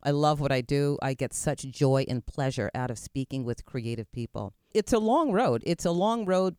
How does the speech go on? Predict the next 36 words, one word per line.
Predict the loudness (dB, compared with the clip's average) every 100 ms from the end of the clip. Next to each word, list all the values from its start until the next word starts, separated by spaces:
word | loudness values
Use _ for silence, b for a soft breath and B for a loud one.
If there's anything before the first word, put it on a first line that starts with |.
| -6
and | -4 -4 -4
again, | -4 -2 0
you | -2
have | -4 -6
to |
love | -4 -2 -2 -4
what | -8
you're | -8
doing | -6 -6 -8
in | -8
order | -8 -8
to | -10
be | -14
successful | -14 -16 -12 -14 -14 -12
at | -6
doing | -2 -2 -2
it, | -10 -14
because | -14 -12
you | -12
have | -10
to | -12 -14 _ _
be | -4 -4 0
all | -2 -2
in, | -6 -12 -10
one | -8
hundred | -8 -10 -12
percent. | -12 -12 -14 -20 _ _ _ _
So | _ 0 2
it's | 0
developing | 0 2 2 0 -2
the | -2
product | -2 -2 -2
in | -2
your | 0
head | 0 -2 -4
first, | -6 -6 -8 -14